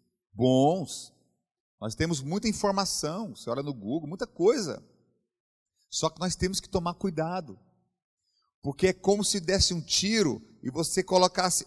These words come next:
um milímetro à esquerda do alvo que tá a três quilômetros. Um milímetro aqui, ninguém vê nada, mas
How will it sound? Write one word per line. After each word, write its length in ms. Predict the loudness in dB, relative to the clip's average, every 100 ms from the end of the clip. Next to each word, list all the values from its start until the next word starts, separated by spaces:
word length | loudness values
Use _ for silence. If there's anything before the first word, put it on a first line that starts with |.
| -2
um 100 | 0
milímetro 640 | 0 0 2 2 2 2
à 20 |
esquerda 540 | 2 0 2 4 4 2
do 180 | 4
alvo 380 | 6 6 4 0
que 100 | -12
tá 360 | 0 6 8 6
a 40 |
três 400 | 2 2 4 2
quilômetros. 840 | -2 -2 0 -2 -6 -10 -18 -20 _ 2
Um 140 | 4
milímetro 500 | 4 4 4 4 2
aqui, 880 | -2 -2 -4 -2 -2 -4 _ _ _ -6
ninguém 320 | 0 4 6
vê 160 | 6 4
nada, 540 | 4 0 -2 -6 -8 _ _ _
mas 500 | -4 -2 -2 -4 -8